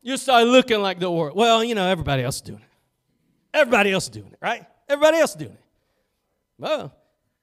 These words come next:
so if the, if that which is outside of you is having a greater effect, if the Babylon outside is greater than what you have inside, you'll take on its appearance. You will take on its appearance. You will take on its actions. Oh, everybody else sleeps around.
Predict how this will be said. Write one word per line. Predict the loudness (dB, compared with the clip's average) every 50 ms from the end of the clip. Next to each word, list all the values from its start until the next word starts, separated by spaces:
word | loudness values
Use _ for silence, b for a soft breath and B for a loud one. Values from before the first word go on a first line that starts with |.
| _ _ _ _ _ _ _ _ _ _ _ _ _ _
so | -8 -2 0 2 4 4 2
if | 2 0 -2 -4 -2 2
the, | 4 4 4 2 2 0
if | 0 0 0 -2 -2
that | 0 2 4 4 2 2 -2
which | -6 -8 -8 -6 -6 -6
is | -6 -6 -6 -4 -2
outside | -2 -2 -2 -4 -6 -4 -4 -4 -2 0 0
of | 0 0
you | -2 -6 -6 -6
is | -6
having | -6 -6 -4 -4 -6
a | -6
greater | -4 -2 -2 -2 0 0 -2 -2
effect, | -2 -4 -6 -6 -6 -6
if | -4 -4
the | -2 -4
Babylon | -2 0 2 2 2 2 2 2 2 2 2 0 0
outside | 0 0 0 -2 -2 -4 -2 -2 0 0 0 0
is | 0 -2 -2
greater | -4 -2 -2 0 0 0 0 -2 -2 0
than | -2 0 0
what | 2 0 2 2
you | 2 2 2
have | 2 2 2 2 0
inside, | 0 -2 -4 -4 -4 -2 -2 0 0 -2 -2 -2
you'll | -2 -2 0
take | 0 -2 -2 -2 -2
on | -4 -2 -2 -2 -4
its | -6 -6 -8
appearance. | -10 -8 -8 -6 -6 -8 -8 -12 -14 -16 -18 -18 -18 _ _ _ _ _ _ _ _ _ -6
You | -2 0 2 2
will | 2 2 0
take | 0 -2 -2 -2 -2
on | -4 -4 -4 -6
its | -8 -8 -10
appearance. | -10 -8 -6 -6 -6 -4
You | -2 -2 -2
will | -2 -2
take | -2 -2 -2 -2 0 0
on | 0 0 0
its | 0 0 2
actions. | 2 2 2 0 -2 -6 -10 -10 -14 -16 -16 -16 -16 -18 _ _ _ _ _ _ _ _ _ _ _ _ _ _
Oh, | -12 -10
everybody | -8 -6 -6 -4 -2 -2 0 2 2 2
else | 2 0 -2
sleeps | -4 -4 -4 -6 -6 -4 -4
around. | -2 -2 -2 -2 -4 -6 -10